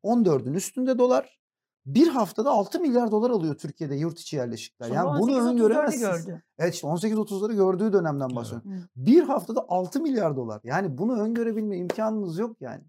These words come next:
Speaker 1: Çünkü bir artardı, ik-, biraz insanlar satarlardı. İşte i-, iki artardı, bir sonraki hafta bir buçuk
Speaker 3: Evet.
Speaker 1: düşerdi.
Speaker 3: Yani
Speaker 1: Üç ar-
Speaker 3: on üç, on dörtte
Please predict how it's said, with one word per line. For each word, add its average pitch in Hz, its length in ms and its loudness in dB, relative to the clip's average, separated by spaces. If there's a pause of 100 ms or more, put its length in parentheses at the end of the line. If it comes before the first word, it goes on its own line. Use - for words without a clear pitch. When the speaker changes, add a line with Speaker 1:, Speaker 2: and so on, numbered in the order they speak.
Speaker 1:
Çünkü 208 340 -6 (280)
bir 262 200 -6 (120)
artardı, 151 500 -2
ik-, - 320 -14
biraz 208 340 0
insanlar 180 480 -4
satarlardı. 156 680 -8 (420)
İşte - 440 -2 (260)
i-, - 60 -20 (160)
iki 226 240 -2
artardı, 165 640 0 (380)
bir 220 80 -6
sonraki 175 420 -6
hafta 156 360 -10
bir 196 100 -2
buçuk 156 240 -6
Speaker 3:
Evet. 117 80 -10
Speaker 1:
düşerdi. 117 560 -4
Speaker 3:
Yani 147 160 2
Speaker 1:
Üç 147 80 0
ar- - 60 4
Speaker 3:
on 175 120 4
üç, 185 160 0
on 170 220 2
dörtte 180 520 2